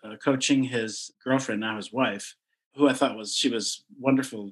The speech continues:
talent, and we became friends. She said, "Well, you've, you've gotta see my boyfriend. He's, he's just unbelievable." So she sent me to him. He was a member of the Actors Studio, and it was a, is a very, was and is a very, very good actor. And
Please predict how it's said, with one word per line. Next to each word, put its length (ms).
talent, 480
and 120
we 100
became 360
friends. 320
She 60
said, 140
"Well, 140
you've, 200
you've 220
gotta 220
see 400
my 160
boyfriend. 460
He's, 240
he's 400
just 260
unbelievable." 600
So 180
she 140
sent 260
me 120
to 60
him. 300
He 140
was 340
a 40
member 260
of 80
the 120
Actors 340
Studio, 320
and 80
it 40
was 140
a, 260
is 140
a 40
very, 580
was 260
and 100
is 140
a 80
very, 320
very 220
good 140
actor. 320
And 400